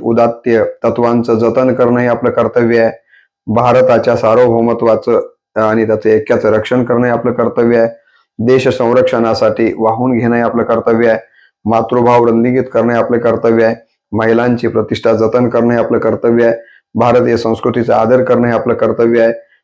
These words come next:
पर्यावरणाचा रक्षण करणं हे आपलं कर्तव्य आहे.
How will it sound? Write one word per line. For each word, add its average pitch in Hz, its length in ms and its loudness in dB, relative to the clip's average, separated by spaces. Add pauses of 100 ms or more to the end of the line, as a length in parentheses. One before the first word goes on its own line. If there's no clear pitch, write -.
(140)
पर्यावरणाचा 127 960 2
रक्षण 120 340 -2
करणं 120 200 0
हे 120 60 0
आपलं 117 200 0
कर्तव्य 113 500 0
आहे. 113 400 0